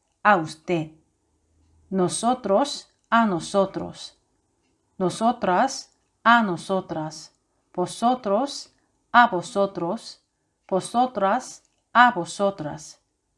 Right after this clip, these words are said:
ellos a ellos, ellas a ellas, ustedes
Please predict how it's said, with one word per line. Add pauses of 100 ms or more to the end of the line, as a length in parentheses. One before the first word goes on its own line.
(240)
ellos (400)
a
ellos, (360)
ellas (300)
a
ellas, (460)
ustedes